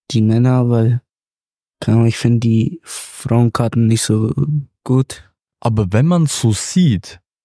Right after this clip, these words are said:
Speaker 2: dann sind die Frauen eigentlich, also von,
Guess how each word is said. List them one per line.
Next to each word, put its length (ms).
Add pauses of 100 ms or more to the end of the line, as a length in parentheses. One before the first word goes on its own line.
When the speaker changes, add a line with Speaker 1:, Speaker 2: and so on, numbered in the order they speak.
(220)
Speaker 2:
dann 160
sind 500
die 100
Frauen 800
eigentlich, 760
also 200
von, 420